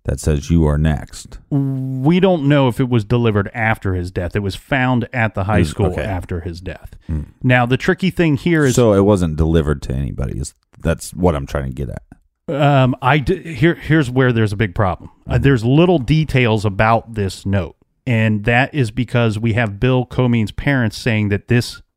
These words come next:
Speaker 2: this note was found after his death at Westland High School. We have the sheriff's deputies who would not discuss this item, nor would they confirm even having found this.
Speaker 1: Right, so we don't even know if it <laughs> exists.
Speaker 2: So it's, yes, it's in big,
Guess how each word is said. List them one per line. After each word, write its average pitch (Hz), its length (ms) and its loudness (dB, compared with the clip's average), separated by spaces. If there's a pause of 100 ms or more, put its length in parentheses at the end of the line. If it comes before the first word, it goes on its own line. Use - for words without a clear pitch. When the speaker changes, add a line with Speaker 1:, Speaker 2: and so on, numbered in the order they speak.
(140)
Speaker 2:
this 127 280 0
note 135 200 2
was 123 140 0
found 110 300 0
after 110 400 -2
his 110 180 0
death 101 300 -2
at 95 120 -4
Westland 101 360 -4
High 98 160 0
School. - 360 -12 (440)
We 117 100 2
have 127 180 2
the 120 60 -2
sheriff's 156 420 -2
deputies 104 600 -2
who 120 200 -2
would 110 320 0
not 117 300 0 (320)
discuss 143 540 -2
this 113 240 0
item, 101 380 0 (360)
nor 135 320 4
would 135 180 2
they 127 160 2
confirm 123 580 0
even 104 300 -2
having 104 380 -2
found 107 480 0
this. - 420 -14 (180)
Speaker 1:
Right, 85 240 2
so - 100 -2
we 85 100 4
don't 80 180 2
even 71 160 -2
know 71 160 -2
if - 140 -10
it 69 160 -8
<laughs> - 40 -10 (360)
exists. - 480 -2
Speaker 2:
So 151 220 4
it's, 143 240 0
yes, 147 340 0
it's 123 180 -2
in 147 200 2
big, 117 360 -2